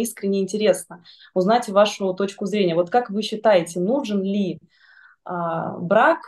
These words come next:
в, по крайней мере, в современной России? Ведь всё-таки семья — это главная ячейка общества, без семьи нет государства и так далее.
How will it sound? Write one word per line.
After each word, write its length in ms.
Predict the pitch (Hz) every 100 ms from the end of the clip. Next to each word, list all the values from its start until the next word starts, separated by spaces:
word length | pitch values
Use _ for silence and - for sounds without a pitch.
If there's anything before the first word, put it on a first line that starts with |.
| _ _ _ _ _ 170
в, 760 | 170 165 180 180 180 175 170 165
по 60 | 185
крайней 220 | 196 180
мере, 360 | 175 165 160 165
в 40 |
современной 480 | - 180 185 180 170
России? 340 | 175 175 196
Ведь 140 | 156 156
всё-таки 340 | 180 175 -
семья — 360 | - 175 170 175
это 420 | 175 175 165 - _
главная 400 | 175 170 170 165
ячейка 300 | 165 - -
общества, 560 | 160 202 208 180 - 170
без 240 | 165 -
семьи 260 | 180 175 175
нет 180 | 160 160
государства 720 | 160 160 185 320 - - -
и 100 | -
так 220 | 170 170 _ _
далее. 440 | 175 254 311 185